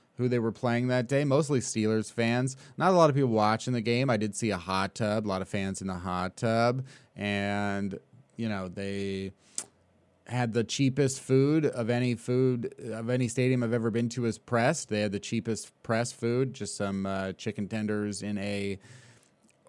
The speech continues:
food warmer situation. Uh,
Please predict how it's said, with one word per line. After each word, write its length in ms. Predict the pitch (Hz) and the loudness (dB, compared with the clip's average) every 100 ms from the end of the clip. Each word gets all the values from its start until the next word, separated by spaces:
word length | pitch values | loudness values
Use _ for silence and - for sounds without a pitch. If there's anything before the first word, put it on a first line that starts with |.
| - - - 92 - | -18 -18 -16 -20 -20
food 380 | - 131 131 | -2 4 4
warmer 560 | 135 110 127 147 143 143 | 4 2 2 2 2 2
situation. 880 | 135 143 147 139 147 135 156 156 | 0 -4 0 2 0 0 -2 -2
Uh, 80 | 160 | -4